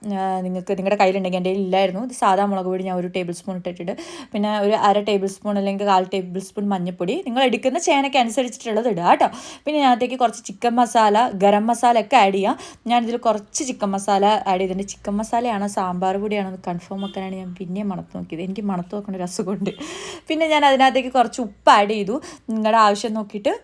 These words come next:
ഉപ്പ് അതിനകത്തേക്ക് ആഡ് ചെയ്യുക. പിന്നെ കുറച്ച് വെളിച്ചെണ്ണ, ഒ-, ഒരുപാടൊന്നുമില്ല, കുറച്ച് വെളിച്ചെണ്ണ ഒഴിച്ചിട്ട് നന്നായിട്ട് അതിനെ ഇങ്ങനെ മിക്സ് ചെയ്ത്, കൈകൊണ്ട് തന്നെ മിക്സ് ചെയ്യുക. അതിൽ നന്നായിട്ട് കോട്ട് ആവാൻ വേണ്ടിയിട്ട്. വേണമെങ്കിൽ ഇതിലേക്ക് നിങ്ങൾക്ക് കുറച്ച് കോൺഫ്ലവർ ആഡ് ചെയ്യാം. ഇവിടെ അതൊന്നും ഉണ്ടായിരുന്നില്ല.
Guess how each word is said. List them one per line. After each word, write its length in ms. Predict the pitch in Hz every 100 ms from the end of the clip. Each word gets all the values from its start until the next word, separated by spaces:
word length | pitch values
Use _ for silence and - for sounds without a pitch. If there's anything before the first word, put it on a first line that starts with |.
| -
ഉപ്പ് 240 | 190 -
അതിനകത്തേക്ക് 420 | 233 196 185 196 196
ആഡ് 160 | 175
ചെയ്യുക. 220 | 185 185 302 - -
പിന്നെ 200 | - 233
കുറച്ച് 520 | 254 247 - - - 359
വെളിച്ചെണ്ണ, 420 | 254 190 208 185
ഒ-, 200 | - 226 -
ഒരുപാടൊന്നുമില്ല, 540 | 214 220 254 269 247 285
കുറച്ച് 400 | 285 269 - 320
വെളിച്ചെണ്ണ 360 | 233 202 220
ഒഴിച്ചിട്ട് 320 | 220 - - 320 - _ -
നന്നായിട്ട് 460 | 208 220 233 254
അതിനെ 160 | 254 208
ഇങ്ങനെ 160 | 208 220
മിക്സ് 220 | 202 -
ചെയ്ത്, 180 | 208 180
കൈകൊണ്ട് 360 | 180 202 214 233
തന്നെ 180 | 247 240
മിക്സ് 220 | 214 -
ചെയ്യുക. 280 | 220 202 247 - - -
അതിൽ 200 | 208 208 220
നന്നായിട്ട് 340 | 214 208 208
കോട്ട് 300 | 247 208 202
ആവാൻ 180 | 233 202
വേണ്ടിയിട്ട്. 320 | 202 196 185 269 320 277
വേണമെങ്കിൽ 440 | - 262 277 294 311
ഇതിലേക്ക് 360 | 262 240 240
നിങ്ങൾക്ക് 320 | 254 233 233 254
കുറച്ച് 540 | 233 214 214 - 302
കോൺഫ്ലവർ 600 | 294 214 196 196 220 226
ആഡ് 180 | 208 180
ചെയ്യാം. 180 | 196 190
ഇവിടെ 140 | 190
അതൊന്നും 280 | 202 196 208
ഉണ്ടായിരുന്നില്ല. 560 | 202 185 208 214 185